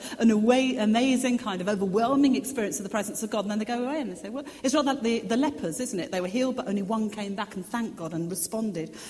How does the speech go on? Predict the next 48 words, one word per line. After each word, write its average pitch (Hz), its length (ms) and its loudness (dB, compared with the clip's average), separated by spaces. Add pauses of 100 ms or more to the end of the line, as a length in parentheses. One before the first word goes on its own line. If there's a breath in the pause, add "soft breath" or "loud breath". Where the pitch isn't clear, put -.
(140 loud breath)
you 175 140 0
know, 175 60 0
to 175 100 -4
God's 190 400 -4 (240 loud breath)
touch - 400 -2
at - 100 -10
that 185 180 -8
time." 180 400 -4
So 196 200 2 (160 loud breath)
it's 226 180 0
wonderful 254 560 8
to 214 80 -6
have 277 320 -2
these 269 180 6
experiences 185 560 -2
in 180 100 -2
worship. 175 360 0
It's 196 120 -2
wonderful 269 480 6
to 226 80 -2
actually - 280 -4
come 254 240 0
into 247 200 2
his 190 100 0
presence 214 340 -4
and, 185 100 -8 (200 loud breath)
and 240 160 8
really 320 280 6
feel 311 220 2
that 262 200 2
power 277 340 2
of 202 140 0
God, 170 260 0 (220 loud breath)
but 254 120 0
yet 240 420 4 (180 loud breath)
it's 233 160 -4
not 240 260 0
just 285 420 2
that, - 180 -6
that 147 140 -8
falling, 226 440 0
it's 185 140 -6
not 196 200 -6
just 247 340 2
that 240 140 -2
experience 233 560 -2
that - 100 -8
counts, 180 440 -4